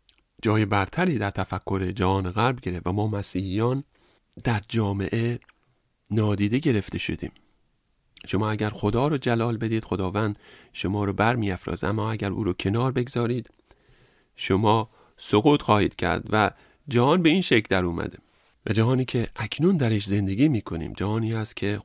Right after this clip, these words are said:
خداوند در اون جایی نداره در ذهن و اندیشه مردم. و کاری که خداوند انجام می‌ده در نقشه رستگاری، در کاری که مسیح انجام داد،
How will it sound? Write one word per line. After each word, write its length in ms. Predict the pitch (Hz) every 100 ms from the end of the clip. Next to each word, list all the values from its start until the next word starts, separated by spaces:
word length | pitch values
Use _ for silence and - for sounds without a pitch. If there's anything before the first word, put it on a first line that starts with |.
| -
خداوند 680 | - 98 95 92 113 120
در 140 | 98 98
اون 160 | 107
جایی 320 | 101 104 107
نداره 400 | 107 117 98 80
در 180 | 82 92
ذهن 340 | 92 117 107 113
و 100 | -
اندیشه 540 | 101 95 95 - 107
مردم. 520 | 104 98 90 101 82 - _ _ _ _ _ _ _ _ _ -
و 40 |
کاری 320 | - 190 196 208
که 100 | 139
خداوند 520 | - 101 98 120 147
انجام 500 | 110 98 98 127 175
می‌ده 300 | 123 101 90 -
در 360 | 117 147 175 180 _ _ _ _ _ _
نقشه 460 | - 104 - 101 107
رستگاری، 760 | 98 - - 87 85 87 90 104
در 300 | 98 110 120 120 _ -
کاری 260 | - 98 98
که 120 | 92
مسیح 500 | 98 90 - 143 123
انجام 440 | 107 87 - 76
داد، 300 | 76 - -